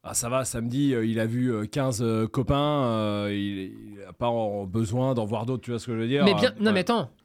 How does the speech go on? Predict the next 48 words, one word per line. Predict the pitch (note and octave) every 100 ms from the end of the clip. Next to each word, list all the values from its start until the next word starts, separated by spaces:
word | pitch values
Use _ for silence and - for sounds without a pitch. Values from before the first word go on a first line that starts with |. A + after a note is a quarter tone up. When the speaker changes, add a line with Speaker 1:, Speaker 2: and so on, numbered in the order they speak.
| _
Speaker 2:
le | D3 D#3+
samedi, | - G3 F#3+ A#3
il | F3
a |
vu | C#3+ E3
quinze, | - G3+ E3
euh, | E3 D#3
quinze | D3+ F#3
copains. | - G3 F#3+ E3
Speaker 1:
Ouais. | A#2 A#2 - - _
Speaker 2:
Mais | C#3+ D3 - -
si | - G3
tant | G#3+ G3+
est | A#3+
que | -
le | F3+
vendredi, | D#3 F#3+ E3 F3+ G#3 G3+
il | D#3
a | C#3+
fait | C#3+ F#3+
sa | E3
balade | C#3+ C#3+ D3
dehors, | C3+ D#3+ G#3+ C4 - _ -
il | F#3
a |
croisé | F3 - F3+ D#3+
deux, | C#3+
trois | C#3+ - C#3+
chiens, | - B3 B3 B3 _
t'as | -
fait | G3 A#3
ton | G3
truc | E3+ A#3
normal. | A3+ G3 G#3 G3+
Speaker 1:
Ouais, | C3
ouais, | B2+
ouais. | A#2+
Speaker 2:
Ah, | C3
ça | D3+
me |
dérange | C#3+ C#3 D3+
pas | G3
du | G#3
tout. | B3+ D#4
Speaker 1:
Ouais. | F3 G#2+ -
Speaker 2:
Maintenant, | F3 G#3+
tu | G#3
t'imagines, | E3 E3+ F#3 G#3+ D#4